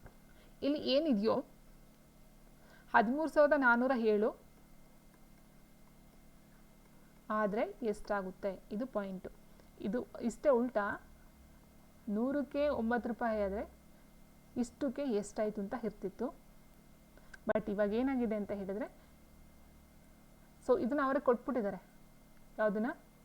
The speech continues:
ಇಷ್ಟಕ್ಕೆ ಎಷ್ಟು ಅಂತಕ್ಕಂಥದ್ದನ್ನ ಕೊಟ್ಬಿಟ್ಟಿದ್ದಾರೆ, ಹದಿಮೂರು ಸಾವಿರದ ನಾನ್ನೂರ ಏಳು ರೂಪಾಯಿ. So ಉಲ್ಟಾ ಮಾಡ್ಕೊಳ್ಳಿ ಅಷ್ಟೇ, ನೂರು ಇಂಟು ಹದಿಮೂರು ಸಾವಿರದ ನಾನ್ನೂರ ಏಳು divided by ನೂರ ಒಂಬತ್ತು ಮಾಡಿದಾಗ ನಿಮಗೆ ಬರ್ತಕ್ಕಂಥ ಆನ್ಸರ್ ಅಂತ ಹೇಳಿದ್ರೆ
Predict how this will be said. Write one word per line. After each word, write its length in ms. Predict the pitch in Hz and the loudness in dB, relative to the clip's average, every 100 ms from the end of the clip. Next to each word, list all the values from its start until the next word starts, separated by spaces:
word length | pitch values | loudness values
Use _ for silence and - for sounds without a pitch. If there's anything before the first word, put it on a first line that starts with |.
| - - - | -20 -16 -8
ಇಷ್ಟಕ್ಕೆ 500 | 220 - 277 269 240 | -8 -6 -4 -2 -2
ಎಷ್ಟು 420 | 226 - 247 233 | -2 -6 -4 -2
ಅಂತಕ್ಕಂಥದ್ದನ್ನ 500 | 214 226 220 214 277 | -2 -4 -4 -2 -2
ಕೊಟ್ಬಿಟ್ಟಿದ್ದಾರೆ, 460 | 240 214 226 208 196 | -2 -2 -2 -2 -2
ಹದಿಮೂರು 380 | 196 196 220 220 | -4 -2 -2 -2
ಸಾವಿರದ 220 | 220 220 | -4 -2
ನಾನ್ನೂರ 340 | 226 202 202 233 220 - | -2 -4 -4 -4 -4 -4
ಏಳು 180 | 208 | -4
ರೂಪಾಯಿ. 300 | 196 190 240 - - - - | -2 -6 -10 -12 -20 -18 -2
So 60 | |
ಉಲ್ಟಾ 260 | 311 311 339 | 0 2 0
ಮಾಡ್ಕೊಳ್ಳಿ 380 | 330 302 294 262 | 2 0 0 0
ಅಷ್ಟೇ, 460 | 247 - 226 185 - - - - - - - - - - - - - - - - | -2 -4 -8 -8 -16 -20 -20 -20 -20 -20 -20 -20 -20 -20 -20 -20 -20 -20 -16 -6
ನೂರು 420 | 214 262 294 359 - - - | -2 -2 -2 -6 -12 -16 -6
ಇಂಟು 300 | 214 208 320 - - - 202 | -4 -4 -8 -10 -20 -12 -6
ಹದಿಮೂರು 420 | 202 254 269 277 | -2 -2 -2 -4
ಸಾವಿರದ 320 | 285 269 254 | -4 -2 -2
ನಾನ್ನೂರ 400 | 269 226 226 240 233 | -2 -2 -2 -2 -2
ಏಳು 380 | 214 208 226 302 | -2 -2 -2 -2
divided 360 | 208 202 190 190 | -4 -4 -4 -4
by 120 | 294 370 | -6 -6
ನೂರ 220 | 214 208 226 277 | -6 -4 -4 -8
ಒಂಬತ್ತು 420 | 190 175 175 - - - - - - - - - - - - - - | -8 -10 -12 -18 -20 -20 -20 -20 -20 -20 -20 -20 -20 -20 -20 -20 -6
ಮಾಡಿದಾಗ 260 | 214 208 214 | -2 0 0
ನಿಮಗೆ 300 | 240 269 285 | 0 0 0
ಬರ್ತಕ್ಕಂಥ 500 | 233 208 214 208 196 | 0 0 -4 -4 -6
ಆನ್ಸರ್ 420 | 196 202 196 208 | -8 -8 -6 -4
ಅಂತ 140 | 190 190 | -4 -4
ಹೇಳಿದ್ರೆ 240 | 190 220 | -4 -4